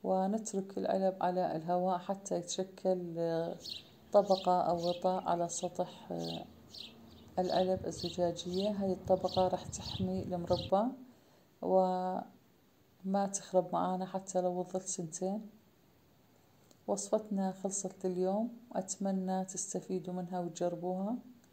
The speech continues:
وصحة وألف عافية. أشكركم كثير على حسن المتابعة والمشاهدة،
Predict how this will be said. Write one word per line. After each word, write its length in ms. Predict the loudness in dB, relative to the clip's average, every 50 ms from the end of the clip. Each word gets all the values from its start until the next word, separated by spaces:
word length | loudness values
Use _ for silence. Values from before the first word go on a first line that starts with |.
| _ _ _ _ _ _ _ _ _ _ _ _ _ _ _ _ _ _ -10
وصحة 560 | -6 -2 0 0 0 -2 -4 -4 -2 0 0
وألف 320 | 0 0 0 -2 -2 -2
عافية. 380 | -2 -2 -2 -4 -4 -6 -6 -8 -10 -14 -20 -20 _ _ _ _ _ _ _ _ _ _ _ _ _ _ _ _ _ _ _ _ -20 _ _ _ _ _ _ _ _ _ _ _ _ -6
أشكركم 580 | -6 -6 -2 -2 -2 -2 -2 -2 -2 -2 -2 -2
كثير 320 | -4 -4 -2 0 2 4
على 200 | 4 4 2 0
حسن 420 | 0 -2 -4 -4 -2 -2 -2 -2 -2
المتابعة 760 | -2 -2 -2 -4 -4 0 2 4 4 6 4 4 4 4 4
والمشاهدة، 800 | 2 2 0 0 -2 -4 -4 -2 -2 0 0 -2 -2 -4 -6 -8